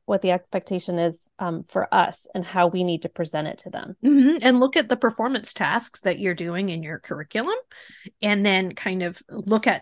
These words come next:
Speaker 2: those tasks through the lens of these speaking and listening standards and see how can you work on these speaking and listening standards through that task. So you're building that, um, content knowledge and these
Speaker 1: Mm.
Speaker 2: skills at the same time.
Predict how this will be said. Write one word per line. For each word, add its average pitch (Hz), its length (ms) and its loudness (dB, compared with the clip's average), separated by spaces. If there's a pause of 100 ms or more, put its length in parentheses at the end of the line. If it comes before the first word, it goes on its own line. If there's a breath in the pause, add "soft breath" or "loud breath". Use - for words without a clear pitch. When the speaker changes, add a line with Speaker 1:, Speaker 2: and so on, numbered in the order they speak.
Speaker 2:
those 196 400 -2
tasks - 420 -2
through 214 140 2
the 190 140 0
lens 175 360 -4
of 185 140 -8
these 180 140 -6
speaking 185 300 -8
and 180 100 -8
listening 160 320 -10
standards - 580 -6 (340 loud breath)
and 190 140 -4
see 185 200 0
how 196 160 2
can 196 200 0
you 185 80 0
work 180 300 -4
on 151 160 -10
these - 420 -12 (160)
speaking 175 360 -8
and 160 60 -8
listening 160 300 -8
standards 165 480 -10
through 180 140 -6
that 160 240 -8
task. - 500 -12
So - 220 -6
you're 180 180 -6
building 180 540 -6 (420 loud breath)
that, 147 380 -4 (120)
um, 165 420 -10 (840)
content 196 360 -2
knowledge 233 580 -4 (680)
and 208 200 4
these 190 140 2
Speaker 1:
Mm. 180 40 -4
Speaker 2:
skills 175 320 -4
at - 80 -6
the - 60 -12
same - 240 -12
time. - 320 -16